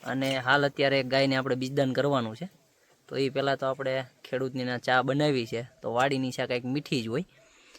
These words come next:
અને પછી આપણે ચેક કરીને એ કરશું. I hope તમને આપણા દરેક વ્લોગની અંદર મજા આવતી હોય છે. તો જરૂરથી તમારી જે કંઈ કોમેન્ટ્સ હોય ને, એ કોમેન્ટ બોક્સની અંદર નાખી દેજો, જેથી તમને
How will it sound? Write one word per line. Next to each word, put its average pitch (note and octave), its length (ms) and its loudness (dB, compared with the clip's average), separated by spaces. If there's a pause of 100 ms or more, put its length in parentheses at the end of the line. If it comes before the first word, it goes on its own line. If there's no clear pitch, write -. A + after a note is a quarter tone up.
(140)
અને C3 300 0
પછી C3+ 320 0
આપણે C3+ 420 4 (180)
ચેક C#3 180 4 (120)
કરીને C#3 360 2 (240)
એ C#3 260 4
કરશું. A#2+ 340 -2
I C#3 40 2
hope C#3+ 200 -2
તમને C3+ 200 2
આપણા C3 220 2
દરેક C#3+ 340 2
વ્લોગની C3+ 320 2
અંદર C3 200 0
મજા C#3 260 2
આવતી A2+ 240 0
હોય A2+ 100 -6
છે. F#3 140 -14 (840)
તો A#2+ 420 2
જરૂરથી C#3+ 360 0
તમારી D3+ 300 2
જે D#3+ 140 4
કંઈ D#3 140 2
કોમેન્ટ્સ D#3+ 440 0
હોય D#3 160 4
ને, C3+ 140 2
એ C3+ 160 4
કોમેન્ટ C#3+ 360 0
બોક્સની C#3 300 0
અંદર C#3 140 2
નાખી C3 260 0
દેજો, B2 260 -2
જેથી C#3 260 -2
તમને C3 360 -2